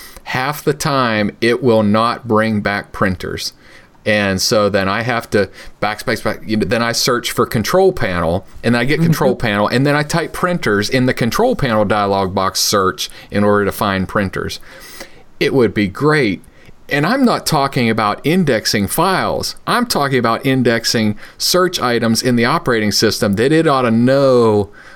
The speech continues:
Speaker 1: how to find every single part of itself.
Speaker 2: Oh, yeah. Like, yeah, I don't know how many times I search for downloads,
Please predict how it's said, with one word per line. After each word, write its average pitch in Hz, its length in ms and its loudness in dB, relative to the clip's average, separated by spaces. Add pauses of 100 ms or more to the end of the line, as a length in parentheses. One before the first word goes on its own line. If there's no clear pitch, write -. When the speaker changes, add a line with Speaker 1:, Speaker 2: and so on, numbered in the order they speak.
(180)
Speaker 1:
how 123 360 0
to 110 120 -2
find 107 560 0
every 120 320 2
single 113 340 0
part 127 380 0
of 101 200 0
itself. - 760 0 (380)
Speaker 2:
Oh, 254 100 2
yeah. 208 280 -2 (400)
Like, 202 180 0
yeah, 196 200 0
I 208 120 0
don't 233 160 0
know 220 120 2
how 214 160 -2
many 233 200 0
times 202 420 -2
I 190 180 0
search 196 400 0
for 175 320 0
downloads, 143 1080 -2